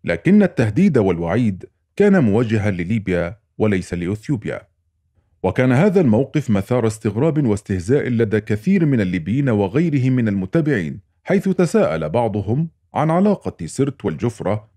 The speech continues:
بحدود الأمن القومي المصري. وأكد الكثير من السياسيين أن تصريحات السيسي هي محاولة للهروب من مشاكله الداخلية،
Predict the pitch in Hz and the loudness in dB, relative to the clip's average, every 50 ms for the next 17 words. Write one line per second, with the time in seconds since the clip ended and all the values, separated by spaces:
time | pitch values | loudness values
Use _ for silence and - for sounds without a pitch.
0 | - - 127 - - 147 143 190 185 160 156 120 - - 123 135 127 120 110 - | -8 -6 -4 -2 0 0 0 2 2 2 2 0 0 0 0 0 0 0 -2 -2
1 | - 117 107 98 101 107 98 92 90 90 120 131 - - 76 67 - - _ _ | -2 -2 -2 0 0 0 0 -2 -2 -2 -4 -4 -6 -8 -12 -12 -12 -14 _ _
2 | _ _ _ _ _ _ _ _ _ - 98 104 117 120 - 139 131 147 135 - | _ _ _ _ _ _ _ _ _ -2 0 2 2 2 2 2 2 0 0 0
3 | - 147 - - 220 226 220 196 170 151 135 - - 135 160 180 160 - 160 151 | 0 0 2 2 2 4 4 4 4 2 0 -2 -2 0 0 0 0 0 -4 -4
4 | 117 90 67 - - - - 92 92 92 92 - 110 104 - 113 110 107 - 165 | -2 -4 -4 -6 -10 -8 -6 -4 -4 -4 -2 -2 -4 -2 -2 -2 -2 -2 0 -2
5 | 180 175 - 131 - - - 151 160 - - 160 143 117 110 98 87 90 95 - | -2 -2 -2 -6 -8 -6 -6 -6 -4 -4 -2 -2 0 0 0 0 -2 -2 -4 -2
6 | 113 98 90 123 165 175 156 - - 139 123 113 92 90 98 123 151 147 139 123 | -2 0 2 2 2 2 0 0 -2 -2 0 0 0 0 0 0 0 0 0 2
7 | 123 113 107 98 95 - - 95 92 - - 156 147 123 123 117 92 98 151 151 | 2 2 2 0 0 -2 -4 -4 -4 -2 -2 -2 0 0 0 -2 0 0 0 0
8 | - - 127 101 82 - - 57 67 - | 0 -2 -4 -4 -6 -6 -8 -10 -10 -12